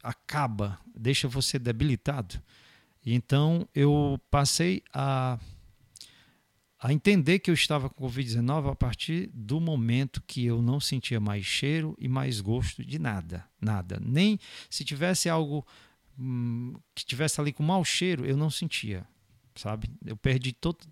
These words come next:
totalmente tudo isso, certo? O cheiro, o gosto, né? A-,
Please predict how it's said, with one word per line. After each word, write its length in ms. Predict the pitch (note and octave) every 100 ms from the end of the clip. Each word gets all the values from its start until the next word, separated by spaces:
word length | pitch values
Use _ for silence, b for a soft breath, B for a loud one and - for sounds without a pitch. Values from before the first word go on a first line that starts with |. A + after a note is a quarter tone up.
| _
totalmente 600 | E3 F#3 F3 D#3 D#3 -
tudo 240 | - E3+ D#3
isso, 340 | F#2 - - b b b b b _
certo? 400 | - A2+ A2+ -
O 40 |
cheiro, 640 | - - B2+ B2+ A#2 G2+ G#2+
o 80 | F#2+
gosto, 640 | G2+ C3 B2+ - - G#2+
né? 180 | G2+ G#2+ b b b b
A-, 140 | -